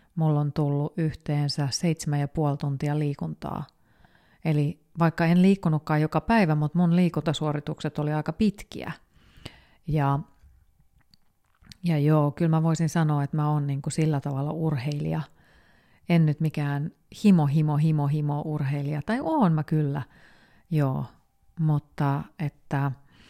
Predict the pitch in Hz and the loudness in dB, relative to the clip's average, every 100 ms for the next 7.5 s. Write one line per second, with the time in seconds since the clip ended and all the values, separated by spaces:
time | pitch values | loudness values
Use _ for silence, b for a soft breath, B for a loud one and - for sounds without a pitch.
0 | b b b b b 165 156 156 151 160 | b b b b b 0 2 2 2 0
1 | 156 156 160 151 156 143 135 147 156 - | -2 2 0 0 0 0 0 -2 -4 -4
2 | 147 135 147 156 160 - - 151 - - | -6 -6 -8 -8 -8 -8 -6 -8 -10 -8
3 | 160 151 - _ _ - 151 139 147 151 | -8 -8 -12 _ _ -8 -6 -4 -4 -6
4 | 143 - 170 - B B B B B B | -8 -10 -12 -14 B B B B B B
5 | B B B - 165 - 165 160 160 160 | B B B -14 -6 0 4 4 2 -2
6 | 175 B B B _ 175 165 151 226 220 | -14 B B B _ 0 2 2 2 2
7 | - 147 147 143 143 | 0 0 0 -2 -4